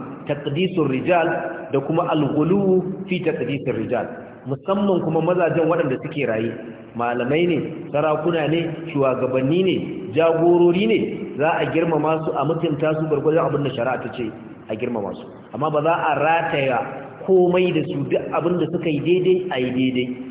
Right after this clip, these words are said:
duk abin da suka yi kuskure a yi kuskure, wannan ba daidai bane. A, sannan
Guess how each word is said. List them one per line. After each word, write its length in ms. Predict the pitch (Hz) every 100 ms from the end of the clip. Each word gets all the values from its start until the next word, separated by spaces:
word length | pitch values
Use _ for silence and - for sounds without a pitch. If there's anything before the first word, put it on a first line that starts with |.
| - -
duk 80 | 175
abin 160 | 175
da 80 | 165 -
suka 120 | -
yi 120 | 151
kuskure 320 | 185 - 196 170
a 60 |
yi 60 | 123 -
kuskure, 320 | 127 151 131
wannan 280 | 143 139 117
ba 100 | 113
daidai 240 | 120 120
bane. 180 | 117 107 - - - - -
A, 320 | 127 120 117 -
sannan 720 | 175 165 160 165 160 - -